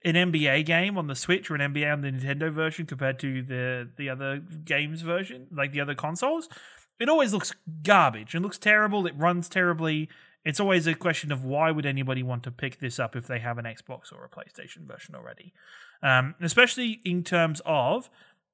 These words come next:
with Microsoft coming up to having, you know, if xCloud is a success, that means people can have those quality games running from their mobile phones, which could be a direct competitor to what,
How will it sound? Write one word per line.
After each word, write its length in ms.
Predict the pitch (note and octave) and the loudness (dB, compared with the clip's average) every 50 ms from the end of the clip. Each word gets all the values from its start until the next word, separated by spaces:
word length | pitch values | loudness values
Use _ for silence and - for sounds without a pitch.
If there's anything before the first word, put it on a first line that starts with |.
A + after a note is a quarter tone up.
| _ _ _ | _ _ _
with 220 | - C#3+ D3+ E3+ E3+ | -4 0 2 2 4
Microsoft 600 | E3 E3+ F#3 A3+ - - A#3 - B3 A3+ - - _ _ _ _ _ _ | 4 4 4 2 2 -2 -2 -2 -2 -2 -2 -8 _ _ _ _ _ _
coming 280 | - - F3+ G#3 A3+ A3 | -4 -2 -2 -2 -2 -6
up 200 | A#3 A3+ - - | -6 -8 -8 -8
to 360 | - G#3 G#3 G#3 G3+ G3 F#3+ F#3 F3+ | -6 -4 -4 -2 -2 -2 -4 -4 -2
having, 540 | - F#3 F3+ F3+ F#3 F#3 F#3 F3+ F3 E3 F#3+ | 2 0 2 2 0 -2 -2 -2 -4 -6 -4
you 120 | F3+ E3 | -6 -4
know, 220 | D3+ D3 F#3 A#3 C4 B2+ - | -4 -4 -6 -8 -12 -10 -6
if 160 | F3 E3+ - - | -6 -6 -4 -2
xCloud 640 | F3+ A3 B3 - - - A3+ G#3+ G#3+ G#3 - C4 - | -2 -2 -2 -4 -8 -4 -2 0 0 0 0 -2 -6
is 120 | C#3+ C3+ C3 | -8 -8 -8
a 60 | C#3 | -10
success, 800 | B2 - C3+ B2 - G3+ A3+ G3 B2+ A2 - - - - - - _ _ _ _ _ _ _ _ _ _ _ _ _ _ | -10 -10 -10 -10 -4 -2 0 0 0 -2 -6 -12 -16 -18 -18 -20 _ _ _ _ _ _ _ _ _ _ _ _ _ _
that 200 | D#3+ E3+ D#3 E3 G3+ | 6 6 6 6 2
means 240 | G3+ F#3+ F#3 E3+ - | -2 -2 -2 -4 -4
people 340 | - G3 G3 F#3+ G3 F#3+ | -2 -2 -2 -2 -2 -6
can 160 | F3 - F#3 E3 | -6 -4 -6 -2
have 340 | E3 F3 E3+ D#3+ D3 D3 D3 | -2 -2 -2 -2 -4 -6 -4
those 280 | D3 D#3 F3+ G3+ - | -2 -2 0 -2 -4
quality 460 | - - - - G#3 G3+ G3+ F#3 F3+ E3+ | -8 -10 -8 -6 -4 -4 -4 -4 -4 -6
games 680 | D3 D#3+ F#3 G3 F#3+ D3 A#2+ A2 A2 A#2 C3+ C#3+ - D#3 | -2 0 0 2 2 0 -2 -4 -8 -12 -14 -14 -14 -14
running 520 | C#3+ C3+ C3+ D3+ D#3+ D#3+ D#3+ D3+ C#3+ C3+ | -12 -6 -2 0 0 0 0 -2 -4 -6
from 280 | B2 - - C#3+ C#3+ C#3+ | -6 -2 -2 -2 -2 0
their 160 | C3+ C3+ C3+ | -2 -2 -2
mobile 340 | C3 C3+ C3 B2+ B2 A#2 A#2 | 0 -2 -2 -2 -4 -6 -8
phones, 600 | - - C3+ A#2 F#2+ C2 - _ - - - _ _ _ _ _ _ _ _ _ _ _ _ _ | -8 -8 -10 -10 -10 -14 -20 _ -20 -20 -20 _ _ _ _ _ _ _ _ _ _ _ _ _
which 460 | D#3+ D#3 D#3+ D#3+ - - - - - _ _ _ _ _ _ | 0 0 0 0 0 -4 -6 -6 -8 _ _ _ _ _ _
could 260 | - - F#3 F#3+ F3+ | -2 2 2 2 2
be 160 | F3+ G3+ G3 F#3+ | 0 0 2 2
a 60 | F3+ | 2
direct 300 | E3 E3 F3+ F#3+ F#3+ - | 2 2 0 0 0 -2
competitor 380 | F#3+ D#3+ - F#3 G3 G#3+ F#3 E3 | -6 -2 0 0 0 0 -2 -4
to 80 | D#3+ | -6
what, 240 | C3+ C3+ D#3 D3+ - | -4 -2 -2 -2 -2